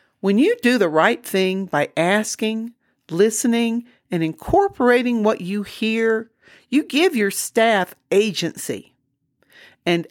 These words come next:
agency will pay off in team motivation and a sense of ownership. And you can never go wrong with that. You can never go wrong treating your team members with dignity and respect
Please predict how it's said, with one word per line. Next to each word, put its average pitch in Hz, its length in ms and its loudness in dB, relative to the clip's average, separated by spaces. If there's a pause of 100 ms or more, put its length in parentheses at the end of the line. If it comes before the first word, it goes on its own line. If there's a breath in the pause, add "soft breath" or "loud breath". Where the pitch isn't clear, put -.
agency 160 800 0
will 156 160 -4
pay 285 380 -2
off 131 440 -2
in 160 160 -4
team 302 460 2
motivation 175 840 0
and 147 120 -4
a 139 60 -6
sense 202 420 -2
of 185 140 -4 (100)
ownership. 151 680 -2 (680 soft breath)
And 160 160 -2
you 180 120 -2
can 170 360 -2
never 220 280 4
go 190 180 2
wrong 151 320 0
with 143 180 -4
that. - 440 -6 (560 soft breath)
You 175 100 -4
can 165 380 -2
never 247 280 4
go 214 240 2
wrong 151 580 0 (220 soft breath)
treating 277 600 2
your 214 160 0
team 240 480 0
members 139 540 -4 (240 soft breath)
with - 360 -6
dignity 247 720 -2
and 170 160 -4
respect - 840 -4